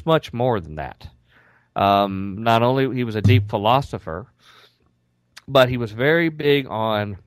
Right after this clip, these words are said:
conservation, being a conservationist and preserving the future. Uh, and, uh, I found something else that was a really, uh, just a mind-blowing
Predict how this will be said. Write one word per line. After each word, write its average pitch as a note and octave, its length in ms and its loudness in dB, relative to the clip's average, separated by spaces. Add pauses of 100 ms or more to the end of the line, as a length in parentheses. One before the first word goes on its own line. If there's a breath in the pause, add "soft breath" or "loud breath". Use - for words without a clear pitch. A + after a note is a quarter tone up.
(600)
conservation, A2 800 -2 (880)
being A2 260 -2
a G2+ 60 -4
conservationist A2 1120 -2 (600 soft breath)
and F#2+ 720 -2
preserving G#2+ 440 0
the G2 60 -4
future. A2+ 580 -2 (560 soft breath)
Uh, F#2+ 600 2
and, G#2+ 400 2
uh, G#2 280 6 (460)
I A#2 120 4
found E3+ 320 2
something C#3 360 -4
else C#3+ 260 0
that G#2 160 0
was G#2+ 180 -4
a G#2 60 -6
really, A#2 480 2
uh, G2+ 80 0
just G#2+ 220 -6
a G#2+ 40 -2
mind-blowing A2+ 960 0